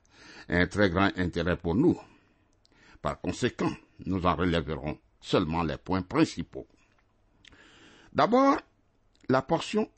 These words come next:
de Juda. Au chapitre quatorze, Dieu a donné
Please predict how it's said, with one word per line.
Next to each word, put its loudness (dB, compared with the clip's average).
de 4
Juda. -4
Au -2
chapitre -4
quatorze, 0
Dieu 2
a 2
donné -2